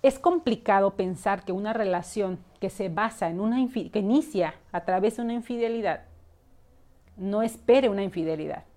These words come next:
Pueden continuar, pero sabrán que la infidelidad va a ser un patrón común en esa relación de pareja. Porque la infidelidad, recuerden, tiene que ver con un valor, más que con un, con un tema de oportunidad. Eso, eso es un valor.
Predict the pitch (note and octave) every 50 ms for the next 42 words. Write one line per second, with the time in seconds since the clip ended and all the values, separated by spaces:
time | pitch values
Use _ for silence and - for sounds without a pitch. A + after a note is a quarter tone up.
0 | - _ _ - - - - B3 C#4 F4+ F#4 E4+ - A3 G#3 G3 - F3+ F3+ F#3+
1 | G#3+ A#3 C#4+ D4+ - G3+ F#3+ F#3+ F#3+ - G3+ F#3 F#3 G3+ A3 B3 C#4 C#4 A#3+ -
2 | - G3 F#3 F#3 F#3+ F#3+ F#3 F#3+ F#3+ F#3+ F#3+ F#3 F#3 G3+ A3+ A#3+ - A#3+ A#3 -
3 | A3 G#3 A3+ A#3 A3+ - A3+ A3+ - F#3 F#3 F3+ - - F3 F3 F3 F3 F3 F3
4 | E3+ E3 D#3+ D#3+ - D#3+ D#3+ D#3+ D#3 D#3 D#3 E3 D#3+ D#3 D#3 - E3 E3+ E3+ E3+
5 | - - _ _ _ _ _ _ - - - - - - - - _ _ - -
6 | - - - - - - _ _ - G3 F#3 - G3 G3 F#3+ G3 F#3 - G3+ F#3
7 | F#3+ F#3 F#3 G3+ G#3 G#3 A3 G#3 - - G#3 F3+ F3+ F3+ - F#3+ G3 G3+ G3 G#3
8 | F#3 F#3+ F#3+ - G3 F#3 F#3+ G3+ G3 F3+ F3 E3+ F3+ G3+ G#3 - - - - -
9 | - F#3+ F#3+ F#3+ F#3+ - - G#3+ - - - E3+ E3+ F3 F3+ F3+ F3+ F#3 - -
10 | - - - - - - F3 F#3 F#3 F#3 - F#3+ F3+ F#3 F3 E3+ E3+ D#3+ - -
11 | D#3 - - - E3 D#3 D3 - - - - E3 - F#3 F3+ - G#3 G3 - A3
12 | A3 G#3 F3 F3 F3 E3+ E3 E3